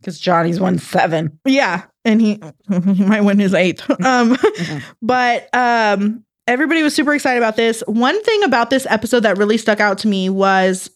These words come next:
Speaker 2: Tori had gone to Jordan and said, "Hey, we need to talk,"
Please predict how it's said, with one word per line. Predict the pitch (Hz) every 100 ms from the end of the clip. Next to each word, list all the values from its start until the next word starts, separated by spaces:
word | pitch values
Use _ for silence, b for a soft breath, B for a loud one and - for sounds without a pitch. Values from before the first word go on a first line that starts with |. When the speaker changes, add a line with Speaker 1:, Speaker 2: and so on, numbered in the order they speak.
| _
Speaker 2:
Tori | - 233 277 285
had | 226 214 214 208 202 - -
gone | 202 196
to | 208
Jordan | 202 196 190 196 190
and | 185
said, | 196 185
"Hey, | 196 185
we | 190
need | 170
to | -
talk," | - 226 214 214 -